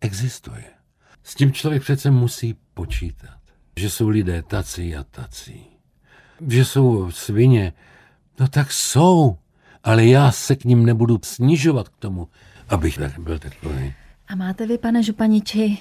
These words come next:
Speaker 2: nějaká slova, slova klasika, ke kterým se rád přimykáte, která si rád připomínáte?
Speaker 1: Já mám rád Kanta. A nejen proto, že v té době, když jsme chodili na jamu, byl zakázaný a profesor Sigmund nám ho právě citoval.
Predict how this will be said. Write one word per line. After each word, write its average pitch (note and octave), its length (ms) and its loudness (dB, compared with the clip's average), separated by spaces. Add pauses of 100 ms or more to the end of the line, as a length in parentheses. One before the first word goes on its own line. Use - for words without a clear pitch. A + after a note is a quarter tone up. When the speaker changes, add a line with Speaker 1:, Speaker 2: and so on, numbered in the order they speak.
Speaker 2:
nějaká G3 520 -4
slova, F3+ 480 -8 (120)
slova E3+ 380 -8
klasika, E3+ 640 -10 (400)
ke F3+ 100 -6
kterým F#3+ 380 -2
se G3 260 -6
rád F3+ 280 -6
přimykáte, F3 640 -8
která F#3 320 -6
si F#3 200 -8
rád F3+ 220 -6
připomínáte? F3+ 960 -10 (1000)
Speaker 1:
Já G#2 120 0
mám A2+ 200 2
rád A#2 260 -4
Kanta. E2+ 560 -8 (960)
A A#2+ 80 4
nejen C3+ 260 4
proto, A2+ 320 0
že F#2+ 200 -2
v - 60 -14
té G2 140 -6
době, F#2 240 -4
když F2 180 -8
jsme G#2+ 100 -10
chodili G2 260 -4
na F#2 120 -4
jamu, F#2 240 -4
byl F#2 160 -6
zakázaný F#2 560 -6
a F2 60 -6
profesor F2+ 460 -8
Sigmund F2+ 440 -4
nám F2 180 -4
ho F2+ 120 -4
právě E2+ 480 -8 (160)
citoval. E2+ 640 -8